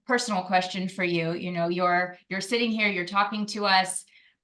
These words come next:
What is coming up for you? Are you returning to university? You were at Carnegie Mellon before the war broke out. You were consulting here in the U S.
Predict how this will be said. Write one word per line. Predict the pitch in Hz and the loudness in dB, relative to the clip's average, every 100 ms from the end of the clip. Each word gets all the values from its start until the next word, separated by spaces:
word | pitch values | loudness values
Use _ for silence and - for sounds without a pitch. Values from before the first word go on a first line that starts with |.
| - | -8
What | 196 247 320 | 0 4 4
is | 302 - | 0 -4
coming | 262 240 233 | -4 -2 -2
up | 233 | -4
for | 302 | -6
you? | 214 | -4
Are | 190 | -4
you | 185 202 | -4 -6
returning | 208 202 202 196 196 196 | -6 -4 -2 -2 -2 -4
to | - 180 180 | -4 -2 0
university? | 175 165 160 165 214 - 247 220 202 202 202 | -2 -2 -4 -2 -4 -4 -6 -2 -2 -2 -2
You | 185 | -2
were | 185 175 | 0 0
at | 180 | 0
Carnegie | 190 185 175 175 | -2 -2 0 0
Mellon | 185 208 208 | 2 4 2
before | 190 185 190 180 | 0 -4 -4 -2
the | 175 | -2
war | 190 214 220 | 4 4 4
broke | 214 208 | 0 0
out. | 196 190 190 185 | 2 2 2 -2
You | 180 170 | -8 -8
were | 170 | -8
consulting | 180 165 202 208 214 190 | -8 -4 -2 -2 -2 -4
here | 180 180 | -2 -2
in | 180 | -2
the | 175 | -2
U | 165 | 0
S. | 196 208 202 | 4 4 2